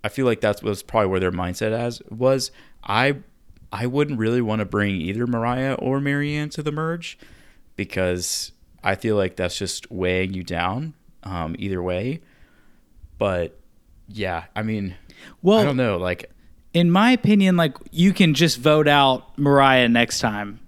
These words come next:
Speaker 2: if you lose again.
Speaker 1: Well, you could do the exact same with Marianne, correct?
Speaker 2: Yeah, but that's what I'm saying. Like, if we don't lose, I'd rather have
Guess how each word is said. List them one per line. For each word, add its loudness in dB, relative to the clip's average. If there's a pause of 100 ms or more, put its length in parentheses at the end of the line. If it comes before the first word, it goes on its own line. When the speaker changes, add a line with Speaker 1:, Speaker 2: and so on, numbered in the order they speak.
(260)
Speaker 2:
if 0
you 2
lose 2
again. -10 (1300)
Speaker 1:
Well, 2
you 0
could -2
do 0
the 2
exact 2
same 0
with -4
Marianne, -4 (360)
correct? -4 (120)
Speaker 2:
Yeah, 4
but 0
that's 4
what 2
I'm 2
saying. 2
Like, 2 (120)
if 2
we 6
don't 4
lose, 4
I'd 6
rather 4
have 2